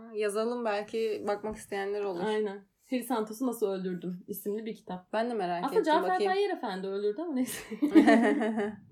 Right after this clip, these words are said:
Speaker 1: Olsun canım.
Speaker 2: Aynen.
Speaker 1: Oradaydı adam.
Speaker 2: Bu arada Hrisantos'un öldürülmesi Türk Polis Teşkilatı'nın tarihinde ayrı bir yeri var. Bu kaynağa göre şey diyor, e, işte Muammer Al-, Muharrem Alkor'un Hrisantos'u vurduğu silah şu anda polis müzesinde sergileniyormuş.
Speaker 1: Hmm.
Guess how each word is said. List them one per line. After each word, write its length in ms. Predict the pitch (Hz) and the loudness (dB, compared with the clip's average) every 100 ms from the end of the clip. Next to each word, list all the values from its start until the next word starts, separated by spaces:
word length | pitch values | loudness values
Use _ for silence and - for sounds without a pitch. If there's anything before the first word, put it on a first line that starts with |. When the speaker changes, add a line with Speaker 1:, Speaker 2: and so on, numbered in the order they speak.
| 208 | -6
Speaker 1:
Olsun 420 | 190 202 220 202 185 | 0 2 2 -4 -4
canım. 300 | 190 202 220 _ _ | -4 -6 -8 _ _
Speaker 2:
Aynen. 180 | 240 240 | -12 -6
Speaker 1:
Oradaydı 500 | 190 190 196 185 180 | -2 -2 -2 -4 -4
adam. 360 | 175 170 180 - _ _ _ _ _ _ _ | -6 -8 -10 -12 _ _ _ _ _ _ _
Speaker 2:
Bu 80 | 294 | 0
arada 200 | 294 302 | 2 2
Hrisantos'un 560 | 294 262 277 269 262 220 | 0 0 -2 -2 -4 -6
öldürülmesi 1000 | 240 226 247 247 233 240 - 330 349 - _ _ | -4 -4 -4 -4 -4 -8 -6 -4 -4 -10 _ _
Türk 220 | 262 247 | -6 -4
Polis 240 | 254 247 | -4 -4
Teşkilatı'nın 680 | - 220 - 220 214 214 220 | -4 -6 -4 -2 -2 -2 -6
tarihinde 460 | 214 214 196 214 269 | -4 -4 -2 -2 0
ayrı 280 | 240 220 214 | 0 -2 2
bir 60 | |
yeri 260 | 214 208 175 | 2 2 0
var. 200 | 170 262 - _ _ - | -4 -6 -14 _ _ -8
Bu 80 | 294 | 0
kaynağa 340 | 330 285 277 | 2 2 0
göre 240 | 269 320 339 | 0 -2 -2
şey 360 | 311 269 214 | -2 -2 -2
diyor, 380 | 175 170 170 180 | -2 -2 -2 -2
e, 240 | 190 185 - - | -2 -4 -8 -10
işte 200 | 185 214 | -2 0
Muammer 440 | 233 233 233 233 | 0 0 -2 0
Al-, 260 | 240 233 226 _ | 0 -2 -6 _
Muharrem 440 | 220 220 220 226 208 | -4 0 2 2 2
Alkor'un 640 | 233 233 240 196 190 185 | 0 0 0 0 0 -2
Hrisantos'u 540 | 226 214 226 208 202 208 | 2 2 2 -4 -6 -2
vurduğu 280 | 214 196 | 0 0
silah 340 | 202 202 285 320 | -4 -6 -6 -6
şu 140 | 254 | -4
anda 240 | 220 254 311 | -4 -4 -4
polis 380 | 254 226 - | -6 -6 -8
müzesinde 720 | - 214 208 214 208 202 196 - | -6 -4 -2 -2 -2 -2 -2 -8
sergileniyormuş. 800 | 208 165 165 156 151 - - 180 | -6 -4 -4 -6 -4 -4 -4 -6
Speaker 1:
Hmm. 180 | 170 | -10